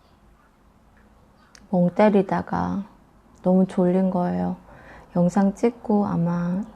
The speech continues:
낮잠을 잘 수도 있겠어요. 음... 철리 씨가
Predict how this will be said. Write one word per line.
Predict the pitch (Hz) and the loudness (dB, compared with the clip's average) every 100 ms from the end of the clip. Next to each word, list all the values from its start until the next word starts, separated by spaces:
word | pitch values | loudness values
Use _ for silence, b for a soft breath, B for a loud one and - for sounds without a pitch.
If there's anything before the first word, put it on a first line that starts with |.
| - - - | -20 -20 -4
낮잠을 | 175 170 - 208 208 190 | -2 0 4 6 6 4
잘 | - 170 | 0 -4
수도 | 165 - - 165 | -4 -8 -4 -4
있겠어요. | 160 - 170 - - - - 196 - - B B B B B B B B B - - _ - - - - - - - - _ _ _ 202 | -4 -6 -8 -8 -12 -10 -10 -12 -16 -20 B B B B B B B B B -20 -20 _ -20 -20 -20 -20 -20 -20 -20 -20 _ _ _ -6
음... | 175 190 180 196 202 196 185 B B B B B B - - - B B B B - | -4 -2 -2 -2 -4 -6 -8 B B B B B B -20 -20 -20 B B B B -6
철리 | 233 220 | -2 0
씨가 | 240 - 208 - 185 190 185 185 | -2 -8 -8 -4 0 0 -2 -4